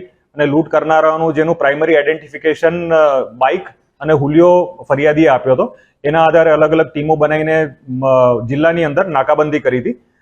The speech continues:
આ નાકાબંધી દરમિયાન, અ, એલ સી બીને ઇન્ફોર્મેશન મળી કે કેનાલ રોડ ઉપર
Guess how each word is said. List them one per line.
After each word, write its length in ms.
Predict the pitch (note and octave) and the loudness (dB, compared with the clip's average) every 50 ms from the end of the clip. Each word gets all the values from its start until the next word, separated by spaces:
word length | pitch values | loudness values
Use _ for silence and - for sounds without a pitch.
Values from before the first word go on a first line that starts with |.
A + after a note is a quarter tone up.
| _ _ - | _ _ -4
આ 100 | C#3+ D#3+ | -2 -2
નાકાબંધી 520 | E3 E3 D#3+ E3 E3 D#3+ F3 E3+ E3+ F3 | 0 -2 0 0 -2 -2 -2 0 0 0
દરમિયાન, 440 | E3 D#3 D3 D3+ D#3+ E3 E3+ F3 E3 - - _ _ _ _ _ _ _ _ _ - | 2 2 0 0 0 0 0 0 -4 -8 -14 _ _ _ _ _ _ _ _ _ -6
અ, 160 | B2+ B2 A#2+ A#2 | -4 -2 0 0
એલ 120 | C#3+ D3 | -2 -2
સી 120 | - F#3+ | -2 0
બીને 340 | F#3 E3+ E3 D#3 - - - - - _ _ _ | 0 2 2 0 0 -2 -6 -12 -20 _ _ _
ઇન્ફોર્મેશન 540 | D3+ D#3 C#3+ E3 E3+ E3+ E3 E3 D#3+ F3 E3+ | -6 -4 -2 -2 0 0 0 0 0 0 0
મળી 200 | D#3+ D#3 E3 F3 | 2 2 2 2
કે 100 | E3+ F#3 | 2 0
કેનાલ 320 | - C#3+ C#3 D3 D#3+ E3 D3+ | 0 0 -2 0 -2 0 0
રોડ 180 | D#3 E3 D#3+ | 2 2 0
ઉપર 240 | D#3+ C#3 E3 F#3 | 0 0 -2 -4